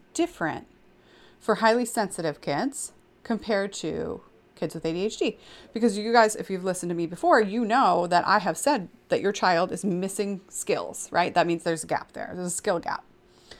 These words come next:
um, to manage their emotions, okay? So we're gonna talk about the difference, um, in context with each other. So when we think about, um, the, the skill gaps in, in,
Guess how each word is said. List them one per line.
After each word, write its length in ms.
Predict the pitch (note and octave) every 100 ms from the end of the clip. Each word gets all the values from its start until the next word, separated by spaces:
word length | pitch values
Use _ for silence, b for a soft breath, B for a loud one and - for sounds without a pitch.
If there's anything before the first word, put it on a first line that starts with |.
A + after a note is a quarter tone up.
| B B -
um, 260 | F3+ E3+
to 120 | E3
manage 300 | F#3+ E3+ E3+
their 100 | F3
emotions, 560 | F3+ C4 D4+ - - - -
okay? 180 | F#3+
So 140 | F#3+ F#3+
we're 80 | G#3
gonna 120 | A#3+
talk 320 | - G#3 G3
about 140 | F#3+
the 80 | E3+
difference, 720 | D#3+ F#3+ - - G#3+ - - B B B B
um, 180 | F#3+ F3+
in 140 | - F#3+
context 440 | - F#3+ G3 G3+
with 120 | F#3+
each 200 | F3+ -
other. 240 | D#3 - - _ _ _ _ _ _ - - - - -
So 380 | - G#3+ G#3 B B B B
when 120 | G#3
we 80 | G#3
think 200 | G#3 B3
about, 420 | D4 A3+ G3+ F#3+ -
um, 420 | F3+ E3+ D#3+ D#3+
the, 280 | F#3+ F#3 E3+
the 320 | - F#3+ F3 - D#2
skill 380 | F3+ - G#3 F#3+
gaps 400 | F#3 D#3 - - -
in, 460 | F3+ F3+ G3+ G#3+ - _ _ _ _ _ -
in, 460 | F#3 F#3+ G3 G3